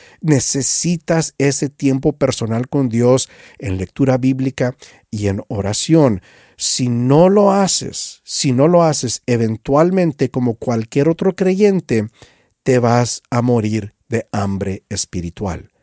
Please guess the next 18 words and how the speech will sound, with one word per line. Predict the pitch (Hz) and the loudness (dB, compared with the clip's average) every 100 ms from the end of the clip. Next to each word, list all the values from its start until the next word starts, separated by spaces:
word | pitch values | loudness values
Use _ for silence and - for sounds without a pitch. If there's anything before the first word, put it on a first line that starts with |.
| _ _ _ _ _ | _ _ _ _ _
Y | - - | -8 -4
si | - | 0
no | 120 | 2
lo | 160 165 | 4 4
haces, | 156 156 139 147 | 4 0 -2 -2
no | 139 131 151 170 | -2 2 2 2
vas | 175 - | 0 -2
a | 170 | -4
tener | 147 139 139 | -2 -2 -4
que | - 160 | -2 -2
compartir | 156 165 170 165 117 107 - 190 196 110 104 _ _ _ _ | -2 -2 0 0 -4 -6 -8 -2 0 0 -2 _ _ _ _
con | 113 110 | -4 -4
tus | - 120 117 | -4 -6 -2
oyentes. | 117 147 175 160 117 - _ | 0 2 2 -2 -6 -8 _
Tienes | - 151 165 170 170 - | -8 0 2 2 -2 -4
que, | - 151 | -2 -2
como | 151 143 | -2 -6
predicador, | 120 117 110 - 113 131 151 | -4 -4 -6 -4 0 2 2